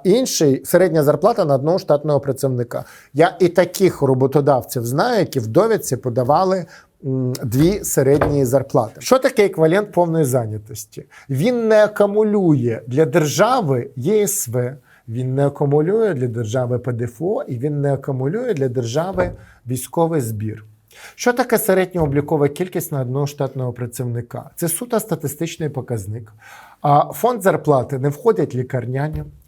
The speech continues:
фонд зарплати не входять Ц П Дшники, які акумулюють для держави Є С В, які акумулюють для держави П Д Ф О і військовий збір.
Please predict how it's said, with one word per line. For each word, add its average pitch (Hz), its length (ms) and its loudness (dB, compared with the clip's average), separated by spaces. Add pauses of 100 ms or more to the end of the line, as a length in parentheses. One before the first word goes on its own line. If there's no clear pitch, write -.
(220)
фонд 247 260 0
зарплати 139 520 2
не 135 100 -2
входять 202 440 -2
Ц 147 80 0
П 127 160 -4
Дшники, 120 600 -6
які 151 300 2
акумулюють 151 680 4
для 151 140 4
держави 151 540 2
Є 151 220 2
С 151 220 -4
В, 233 180 -6 (340)
які 160 440 2
акумулюють 165 680 2
для 147 100 0
держави 127 500 -2
П 135 140 -6
Д 113 100 -6
Ф - 160 -6
О 190 120 -2
і - 20 -4
військовий 156 500 -4
збір. 113 420 -4